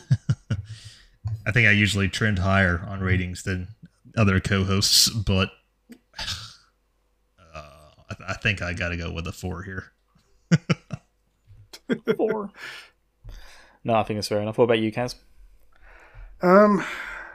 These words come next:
Speaker 3: I will say this is the one game where I felt like the non-combat category of our scoring system really is appropriate <laughs> as a scoring system. Um,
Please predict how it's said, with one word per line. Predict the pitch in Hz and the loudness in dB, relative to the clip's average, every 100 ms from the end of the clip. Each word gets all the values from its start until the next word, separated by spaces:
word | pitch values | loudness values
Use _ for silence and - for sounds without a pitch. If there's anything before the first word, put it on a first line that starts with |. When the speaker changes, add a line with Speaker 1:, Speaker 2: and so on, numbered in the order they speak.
| - - - | -20 -10 2
Speaker 3:
I | 165 | 8
will | 202 226 | 10 10
say | 196 | 10
this | 175 190 | 8 6
is | 208 | 4
the | 170 | 4
one | 156 165 175 | 6 6 6
game | 170 180 | 6 4
where | 175 151 | 6 4
I | 143 | 2
felt | - 160 | 0 -2
like | 151 151 143 - - - - - - | 0 0 -2 -10 -8 -4 -4 -6 4
the | 160 160 | 8 10
non-combat | 151 160 185 - 165 160 170 160 | 10 10 10 8 8 8 6 4
category | - 156 160 165 170 165 | 2 4 4 6 6 6
of | 139 | 4
our | 135 | -2
scoring | - - - 160 170 | -6 -6 2 4 4
system | 165 196 190 190 190 180 - - - - - - _ _ - | 4 2 4 4 4 2 -4 -20 -20 -20 -20 -20 _ _ -2
really | 156 175 180 180 170 | 8 12 12 12 10
is | 160 | 8
appropriate | 151 - 151 139 151 139 135 | 8 8 6 6 4 4 8
<laughs> | |
as | 196 160 | 10 10
a | 202 | 10
scoring | 196 190 165 143 | 8 4 4 2
system. | - 160 - 175 175 - _ _ _ _ 165 - 156 | -4 -6 -6 -4 -4 -8 _ _ _ _ -14 0 6
Um, | 190 160 139 139 | 10 10 8 2